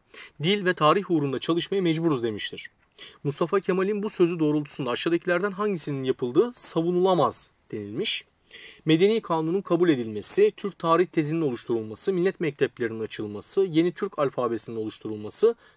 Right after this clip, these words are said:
Dil ve Tarih Coğrafya Fakültesinin açılması diyor şıklarda. Burada arkadaşlar "dil ve tarih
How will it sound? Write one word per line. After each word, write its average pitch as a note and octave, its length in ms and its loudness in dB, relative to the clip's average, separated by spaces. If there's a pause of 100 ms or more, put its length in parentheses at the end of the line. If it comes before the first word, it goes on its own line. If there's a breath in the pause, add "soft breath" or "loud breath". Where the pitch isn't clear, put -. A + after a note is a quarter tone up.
(100)
Dil G3+ 120 0
ve F#3 80 4
Tarih E3+ 320 2
Coğrafya F3 400 0
Fakültesinin - 560 -8
açılması F3+ 460 -2
diyor A#2+ 140 -2
şıklarda. G#2 520 -8 (520 loud breath)
Burada G3 200 8
arkadaşlar F#3 520 2
"dil F#3+ 180 -2
ve F#3+ 60 4
tarih F3 420 2